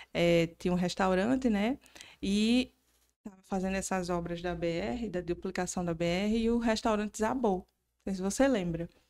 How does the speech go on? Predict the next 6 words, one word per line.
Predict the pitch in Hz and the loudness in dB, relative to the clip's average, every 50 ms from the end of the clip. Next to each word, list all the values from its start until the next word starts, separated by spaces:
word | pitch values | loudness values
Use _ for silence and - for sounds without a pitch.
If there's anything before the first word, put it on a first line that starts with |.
| _ _ _ - - - - | _ _ _ -20 -20 -8 -2
O | 196 | 0
restaurante | 196 202 202 - 190 185 190 190 | 0 2 2 4 2 2 2 2
desabou, | - - 208 220 214 208 208 208 208 214 262 349 - - _ _ | 4 4 4 6 6 6 6 8 8 6 6 4 0 -4 _ _
a | - 196 196 | -2 -2 0
gente | 185 185 190 185 - 196 | 0 -2 -2 -4 -4 -4
tava | - - 180 175 170 165 165 170 165 165 165 175 | 0 2 2 2 2 2 2 2 0 0 -2 -4